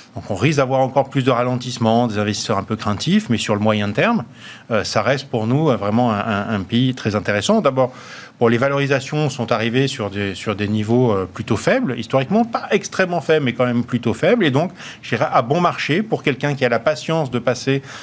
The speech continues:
à travers la volatilité des trois, des trois à six prochains mois.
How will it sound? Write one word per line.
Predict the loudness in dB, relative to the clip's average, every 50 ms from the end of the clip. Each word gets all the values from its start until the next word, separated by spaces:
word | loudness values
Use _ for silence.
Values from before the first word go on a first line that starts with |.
| -16 -6 -2
à | -2 -2
travers | 0 2 2 2 2 2
la | 0
volatilité | 0 2 2 2 2 0 0 -2 -2 -2 0 0 0 2 2
des | 0 -2
trois, | -2 0 2 4 4 4 4 2 0 0
des | -2 -6
trois | -2 0 0 0
à | 0
six | 0 -6 -6
prochains | -2 -2 -2 -2 0 0
mois. | 0 2 2 2 2 0